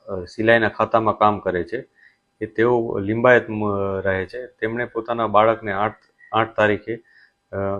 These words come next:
ત્યાં લઈને આવ્યા હતા અને દસેક વાગે તેઓ ત્યાં ખાતામાં લઈને આવ્યા હતા અને કામકાજ, અ, પોતાનું ચાલુ કર્યું હતું. આ દરમિયાન, અ, સાડા બારની આસપાસ એમનો જે સન છે, એ ત્યાંથી રમતા રમતા નીકળી ગયો હતો અને બાદમાં તેમને મળી નહોતો આવતો,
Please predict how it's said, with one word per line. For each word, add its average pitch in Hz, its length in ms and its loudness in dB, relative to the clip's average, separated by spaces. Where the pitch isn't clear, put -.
ત્યાં 107 180 0
લઈને 107 300 2
આવ્યા 95 280 0
હતા 92 200 -4
અને 104 460 -6
દસેક 101 400 -4
વાગે 107 240 2
તેઓ 101 280 0
ત્યાં 104 300 -6
ખાતામાં 104 520 -2
લઈને 101 260 -2
આવ્યા 101 260 2
હતા 113 160 -2
અને 120 120 -4
કામકાજ, 101 460 -2
અ, 98 200 -4
પોતાનું 101 480 -4
ચાલુ 98 260 0
કર્યું 90 340 -6
હતું. 127 260 -8
આ 120 120 4
દરમિયાન, 127 420 0
અ, 110 220 2
સાડા 113 320 2
બારની 123 280 2
આસપાસ 113 380 2
એમનો 110 260 -2
જે 110 160 0
સન 113 300 -6
છે, 113 300 -4
એ 110 80 -2
ત્યાંથી 117 340 0
રમતા 110 280 0
રમતા 113 260 2
નીકળી 104 360 -2
ગયો 104 160 2
હતો 120 240 -4
અને 107 200 -6
બાદમાં 107 400 2
તેમને 107 260 -4
મળી 107 280 0
નહોતો 110 240 -6
આવતો, 90 400 -8